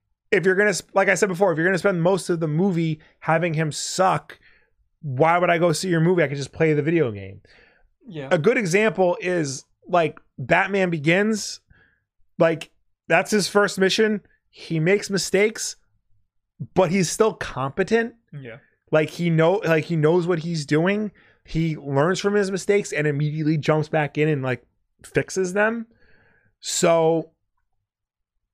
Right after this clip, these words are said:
Speaker 1: like, if they took that approach, that's one thing.
Speaker 2: I just think it's weird for, for Mario,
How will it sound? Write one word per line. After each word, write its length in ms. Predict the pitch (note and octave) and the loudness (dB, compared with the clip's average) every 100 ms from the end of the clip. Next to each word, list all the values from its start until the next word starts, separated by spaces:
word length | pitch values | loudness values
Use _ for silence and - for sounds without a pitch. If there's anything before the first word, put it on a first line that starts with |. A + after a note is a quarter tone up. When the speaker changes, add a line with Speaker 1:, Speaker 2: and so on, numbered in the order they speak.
| _ - | _ 0
Speaker 1:
like, 160 | F#3 | 2
if 140 | F3 E3 | 2 2
they 120 | F#3+ | 0
took 240 | - E3 A#2+ | 0 -6 -2
that 240 | B2 D3+ | 0 0
approach, 680 | G3+ B3 C#4 E4 - - - _ | 0 0 0 -2 -6 -10 -12 _
that's 260 | - F3 - | -2 -2 0
one 220 | D3+ F#3+ | -2 0
thing. 340 | G#3 A#3 B3+ A3+ _ | 0 -2 -2 -8 _
Speaker 2:
I 140 | G3+ C#4 | -2 0
just 220 | F4+ - | -4 -6
think 160 | B3+ | -8
it's 140 | E3 C3+ | -8 -10
weird 400 | A#2+ A#2+ A#2 A#2 | -10 -8 -10 -12
for, 560 | _ B2 A2 G#2 G#2 _ _ _ _ _ _ _ _ _ _ _ - _ D3+ | _ -16 -12 -14 -16 _ _ _ _ _ _ _ _ _ _ _ -20 _ -20
for 360 | - C3+ A2+ | -12 -10 -10
Mario, 600 | - D#3+ C3+ G#2+ G#2 - | -12 -6 -4 -4 -8 -18